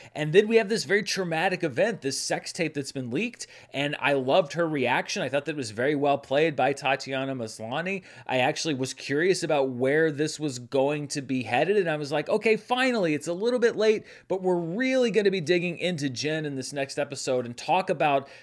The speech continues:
you know, her rage at all of this happening and the fact that she's so misunderstood and still persecuted as She-Hulk."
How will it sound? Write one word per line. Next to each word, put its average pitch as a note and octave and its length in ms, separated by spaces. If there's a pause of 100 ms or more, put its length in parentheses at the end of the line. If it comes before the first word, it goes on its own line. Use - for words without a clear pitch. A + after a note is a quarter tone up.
(200)
you E3 240
know, C#3 240
her D3+ 240
rage D#3 540
at C3+ 80
all B2 160
of A2+ 40
this A#2+ 140
happening D#3 480
and F#3 220
the A3 40
fact F#3+ 280
that F3+ 100
she's - 260
so F3 220
misunderstood E3 800
and C3 120
still B3 400
persecuted C#3 680
as G#2 220
She-Hulk." A#2+ 500